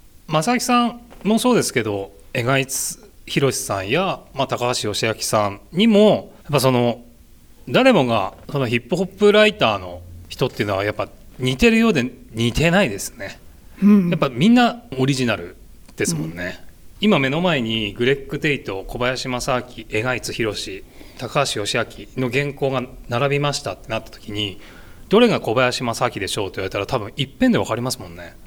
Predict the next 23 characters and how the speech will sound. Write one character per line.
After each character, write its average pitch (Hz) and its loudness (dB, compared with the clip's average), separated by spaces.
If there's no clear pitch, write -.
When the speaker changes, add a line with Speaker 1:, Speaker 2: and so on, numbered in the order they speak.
Speaker 2:
そ - -2
れ 359 6
は 403 4
ま 370 4
あ 220 4
そ 240 2
う 220 0
か 214 0
も 202 4
し 160 -4
れ 156 -2
な 151 -2
い - -4
で - -6
す 202 -6
ね。 233 0
Speaker 1:
う - -6
ん。 165 -10
や 202 2
っ - -10
ぱ 117 0
そ 240 0
う - 0